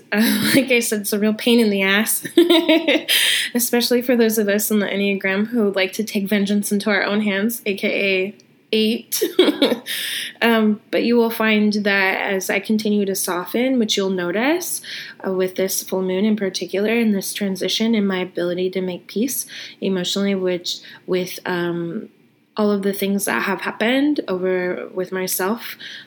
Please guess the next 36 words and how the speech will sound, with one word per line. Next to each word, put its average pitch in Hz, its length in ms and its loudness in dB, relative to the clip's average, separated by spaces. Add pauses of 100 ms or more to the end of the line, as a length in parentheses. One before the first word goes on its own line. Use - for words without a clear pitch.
(100)
um, 180 560 -2
over 180 160 -4
the 180 120 -2
past - 360 -4
two - 100 -2
years, 180 600 0 (300)
that 208 180 4
I 208 40 2
will 214 160 4
be 208 160 2
more 208 240 2
soft 170 560 -4 (300)
and 202 420 0
it 196 140 0
will 202 180 0
be 196 440 2
less 208 480 0
intimidating 180 720 -2
and 170 120 -4
I 175 60 -4
will 180 120 -2
have 190 280 -4
less 190 300 0
aggression. 175 480 -6
And 165 140 -4
that's 233 220 -2
a 226 60 0
representation 180 800 -4
of 160 140 -8
the - 180 -6
eight 175 200 -2
healing. 165 500 -4 (500)
So - 200 0
I'm 208 100 4
very 208 180 2
blessed 190 640 -2